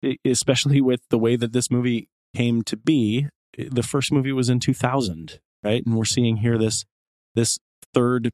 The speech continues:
part of the Easter Ale <laughs> trilogy in twenty nineteen. Is this an end, or are we gonna do more? That definitely leaves the door open. And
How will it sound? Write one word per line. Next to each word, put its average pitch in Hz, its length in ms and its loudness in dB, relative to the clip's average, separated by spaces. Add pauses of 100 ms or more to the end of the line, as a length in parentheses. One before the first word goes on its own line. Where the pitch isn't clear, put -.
part 120 340 0
of 107 280 -2
the 113 240 2
Easter 120 300 -2
Ale 117 200 2
<laughs> - 20 -6
trilogy 127 520 2
in 113 140 2
twenty 127 340 0
nineteen. 110 800 0 (440)
Is 120 120 -2
this 165 180 2
an 156 80 4
end, 226 360 2 (440)
or 135 120 4
are 135 120 4
we 143 140 2
gonna 151 160 2
do 139 140 2
more? 139 300 2
That 113 200 -2
definitely 165 420 0
leaves 139 240 0
the 127 60 0
door 131 200 4
open. 147 320 2
And 127 320 -2